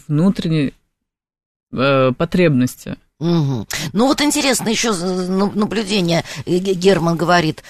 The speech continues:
Speaker 2: Э, я, если можно, прочту только коротко, вы много написали. Основная мысль такая: пока у тебя денег мало, ты им хозяин, а когда их много,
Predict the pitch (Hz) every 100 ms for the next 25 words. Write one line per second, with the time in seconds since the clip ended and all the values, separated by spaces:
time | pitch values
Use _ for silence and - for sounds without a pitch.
0 | 120 - 185 196 220 196 208 196 220 208
1 | 170 190 196 - 214 - - 254 214 -
2 | 156 170 170 165 185 151 135 135 160 165
3 | 127 110 - 143 - 214 233 226 208 -
4 | 196 202 180 151 175 220 196 165 185 165
5 | 190 190 190 180 147 - 156 147 165 180
6 | 233 233 - 175 160 165 160 147 180 226
7 | 262 214